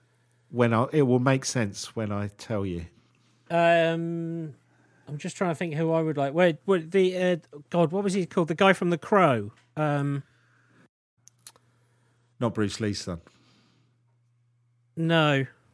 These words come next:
Speaker 1: Uh, you're thinking of, um, Ki-, uh,
Speaker 2: Yes.
Speaker 1: Heath Ledger.
Speaker 2: Heath Ledger, yes.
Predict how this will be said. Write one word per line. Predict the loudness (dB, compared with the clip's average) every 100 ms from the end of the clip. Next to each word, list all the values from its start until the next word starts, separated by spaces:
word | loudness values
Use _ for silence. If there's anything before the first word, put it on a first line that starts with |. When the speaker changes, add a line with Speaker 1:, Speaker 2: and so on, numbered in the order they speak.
| _ _ _
Speaker 1:
Uh, | 4 6
you're | 6 4
thinking | 4 2 2 -2 0
of, | 0 0 -2 -4
um, | -2 -2 -4 -6 -8 -12 _ _ -20 -18 -20 _ _ _ -10
Ki-, | -10 -6
uh, | -2 0 0 -2 -4 -6 -8 -14 _ _ _
Speaker 2:
Yes. | 0 0 -2 -8 -10 -14 _ _
Speaker 1:
Heath | -2 0
Ledger. | -2 -2 -2
Speaker 2:
Heath | 4 6 8
Ledger, | 4 4 0
yes. | 2 0 0 -10